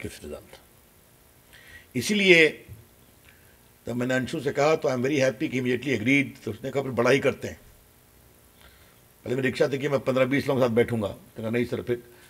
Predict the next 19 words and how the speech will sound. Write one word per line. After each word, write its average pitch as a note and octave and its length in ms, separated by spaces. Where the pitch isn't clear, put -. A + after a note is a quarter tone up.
पाँच B2 200
छः D3 140
बैच B2+ 160
के C3 80
साथ A2+ 160
बैठते - 340
हैं।" - 120
तो - 40
मुझे G#2+ 100
बहुत A#2+ 140
अच्छा C#3 220
लगा, E3 220
आप D#3 140
इतनी B2+ 180
बड़ी C3 120
संख्या A#2+ 320
में B2+ 100
आए A#2+ 180
हैं, F3 180